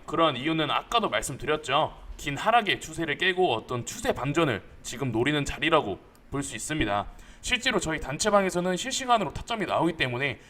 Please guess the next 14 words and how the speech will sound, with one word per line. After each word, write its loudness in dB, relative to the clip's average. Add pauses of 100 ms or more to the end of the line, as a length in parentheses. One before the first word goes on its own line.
(120)
이노분들께 0
이 -4
저점에서 -2
매수 -4
못하신 -4
분들은 -2
일 -4
차 -4
매수가 -2 (260)
이천오백 2
원에서 0
이천오백이십 -6
원으로 4
잡아드렸습니다. -4